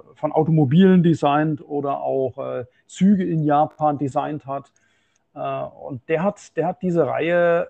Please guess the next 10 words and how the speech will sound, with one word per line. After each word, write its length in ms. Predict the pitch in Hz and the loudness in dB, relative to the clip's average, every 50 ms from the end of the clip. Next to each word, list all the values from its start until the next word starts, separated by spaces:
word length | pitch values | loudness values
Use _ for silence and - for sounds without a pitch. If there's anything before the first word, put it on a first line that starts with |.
| - _ - | -10 _ -6
auf 160 | 156 131 - | -6 -4 -4
den 140 | - 139 131 | -4 -4 -4
Markt 300 | 131 127 160 175 - - | -4 -4 -6 -6 -6 -6
gebracht, 640 | 185 160 160 180 214 233 - - _ _ _ _ 175 | -6 -6 -6 -8 -10 -10 -12 -18 _ _ _ _ -12
mit, 500 | 165 156 147 147 143 139 _ _ _ _ 143 | -10 -8 -6 -6 -8 -8 _ _ _ _ -6
äh, 460 | 139 139 139 139 139 139 135 135 135 - _ | -4 -2 -2 -4 -4 -4 -4 -6 -8 -10 _
Spring 340 | _ _ - 156 196 220 208 | _ _ 0 2 2 4 4
Drive 260 | 208 196 190 185 - | 4 2 2 0 0
ausgestattet, 800 | - 180 180 170 - - 156 - - 156 147 143 - 147 139 143 | -2 -2 -4 -2 -4 -8 -8 -6 -4 -4 -4 -2 -4 -6 -6 -6
also, 520 | 135 127 127 127 127 127 127 127 123 120 | -8 -8 -8 -6 -6 -6 -4 -4 -6 -8